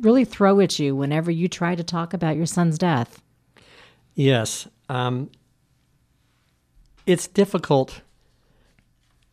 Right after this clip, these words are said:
Speaker 2: to deal with a person who you know maybe really, really well, or an acquaintance from church or work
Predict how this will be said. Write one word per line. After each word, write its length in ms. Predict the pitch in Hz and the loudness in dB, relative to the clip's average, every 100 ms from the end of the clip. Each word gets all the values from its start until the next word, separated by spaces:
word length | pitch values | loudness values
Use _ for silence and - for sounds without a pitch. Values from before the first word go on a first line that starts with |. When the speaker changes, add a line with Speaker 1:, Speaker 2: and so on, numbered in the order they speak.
| _ | _
Speaker 2:
to 140 | - 127 | -2 0
deal 440 | 131 135 143 156 | 2 2 2 0
with 260 | 151 135 139 | 0 -2 -2
a 60 | |
person 640 | - 127 123 131 123 120 - - | -4 -4 -2 -2 -2 -4 -10 -20
who 260 | - 131 127 | -4 -2 0
you 300 | 123 123 123 | -2 -2 0
know 340 | 123 127 123 - | 0 0 -2 -2
maybe 300 | 127 117 110 113 | -4 -2 -8 -10
really, 320 | 120 127 120 | -6 -4 -2
really 220 | 120 120 | -4 -4
well, 480 | 120 143 190 208 202 _ _ _ | -2 2 2 2 0 _ _ _
or 380 | 131 127 127 131 | -2 0 0 -2
an 220 | 131 120 | -4 -4
acquaintance 640 | 120 - 151 143 143 135 | -6 -4 -2 0 0 -2
from 220 | - 113 117 | -4 -8 -6
church 380 | - 139 139 | -2 -2 -2
or 200 | - 127 | -4 -6
work 320 | 117 123 127 | -2 -2 -2